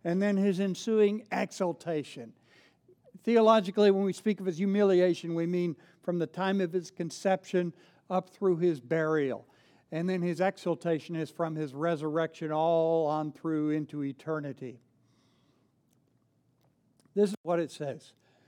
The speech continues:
"Your attitude should be the same as that of Christ Jesus, who being in very nature God, did not consider equality with God something to be grasped,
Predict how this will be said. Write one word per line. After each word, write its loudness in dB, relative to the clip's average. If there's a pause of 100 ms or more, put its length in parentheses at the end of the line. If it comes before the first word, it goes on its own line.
(340)
"Your 2
attitude -2 (1040)
should -10
be 0
the -6
same -4 (100)
as -8
that -6
of -10
Christ -6
Jesus, -14 (720)
who 2
being 4
in -4
very -2 (260)
nature 0 (340)
God, -2 (420)
did -6
not 0
consider 0
equality 0
with -4
God -4 (540)
something 2
to -4
be 2
grasped, -2